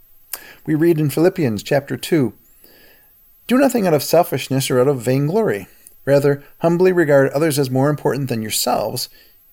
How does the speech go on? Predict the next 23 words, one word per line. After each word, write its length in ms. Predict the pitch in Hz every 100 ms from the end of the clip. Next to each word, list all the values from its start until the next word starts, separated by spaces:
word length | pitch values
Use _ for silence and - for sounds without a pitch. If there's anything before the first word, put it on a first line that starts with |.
| -
each 180 | 147 -
looking 240 | 170 170
out 200 | 139 139
not 240 | 127 139 -
for 100 | 120
his 160 | 98 -
own 160 | 151
interests, 400 | 147 160 214 202
but 160 | - 170
also 420 | 202 - 208 202 - - _
everyone 440 | - 165 147 127 143
for 120 | 160
those 260 | 120 117 123
of 160 | 147 -
others." 560 | 180 147 107 - - _ _ _ _ - - -
Have 200 | 147 151
among 240 | 135 165
yourselves 440 | 147 131 - 147 143
the 80 | 143
same 280 | 165 165 -
attitude 480 | 175 170 151 156
that 120 | 131 139
is 180 | 143